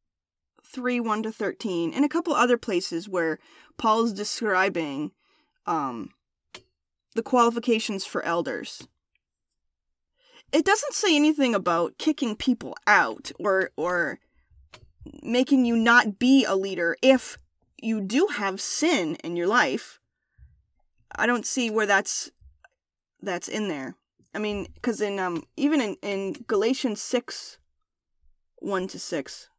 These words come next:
let me go there one second. Um,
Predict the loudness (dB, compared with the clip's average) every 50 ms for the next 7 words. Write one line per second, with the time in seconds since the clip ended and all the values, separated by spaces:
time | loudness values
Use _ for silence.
0 | _ _ _ _ _ _ -20 -20 -20 _ _ _ _ _ -12 -12 -8 -8 -8 -8
1 | -8 -10 -10 -10 -10 -12 -12 -12 -14 -16 -18 -16 -16 -16 -16 -18 -18 -18 -18 -20
2 | -20 _ _ _ -20 -18 -16 -16 -18 -18